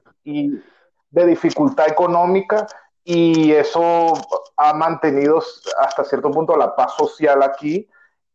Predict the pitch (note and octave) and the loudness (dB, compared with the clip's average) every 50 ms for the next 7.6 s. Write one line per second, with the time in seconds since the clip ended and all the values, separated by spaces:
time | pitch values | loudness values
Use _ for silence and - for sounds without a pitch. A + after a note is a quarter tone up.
0 | _ - D#3 D#3 D3+ D3+ C#3+ C#3 C#3 C3+ C3+ C3 B2+ B2+ B2 - G#3+ A#3+ D4 C4 | _ -2 0 2 2 4 4 4 4 4 4 4 2 2 2 0 0 2 2 2
1 | C3+ A#2 A#2 C3 B2 A#2+ - C3 B2 A#2+ A#2+ D#3+ E3 E3+ E3 D#3+ D3+ C#3 C3 B2 | 0 2 2 2 2 2 0 0 -2 0 0 2 2 4 4 4 4 4 2 2
2 | B2 A#2+ A#2+ G#2 G2+ G2 G2 D#2+ E2 G2+ G#2+ C3+ A#2+ A2 C3 - - D3 D3+ C3+ | 2 2 2 2 0 0 -2 -6 -8 -14 -14 -14 -14 -14 -10 -4 0 0 0 2
3 | C#3 C3 - C3 C3 - - D#3 D3+ C#3+ C#3+ - A#2 A2+ A2+ B2 B2 A#2+ - C3+ | 0 -2 0 0 0 0 2 0 -2 -2 -4 -6 -8 -8 -8 -8 -8 -4 0 0
4 | B2+ B2+ C3 C3 B2+ B2 B2+ A2+ G#2+ G2+ - - A2+ G#2 - - - - A#2 B2 | 2 4 4 2 2 0 -2 -4 -4 -4 -4 -8 -12 -12 -12 -16 -18 -18 -18 -18
5 | A#2+ G#2+ - A#2+ A#2 A#2+ A#2+ A#2+ A#2 A#2 A#2+ - - - - - B2+ B2 B2 A#2+ | -12 -4 0 0 2 2 2 2 0 -2 -4 -6 -6 -6 -4 -2 0 0 2 2
6 | A#2 A2+ A2 - A2+ A2 G#2+ A2 A2 G#2+ A2 A2+ A2+ A2+ - - C3+ C3+ C3 B2+ | 0 0 0 0 -2 -4 -2 -2 -4 -4 -2 -2 -2 -2 -2 0 -2 0 2 2
7 | B2 A#2 A2+ B2 B2 - - E3+ D3+ C#3 D3 - | 2 0 0 0 -2 -2 -2 -2 -2 0 0 0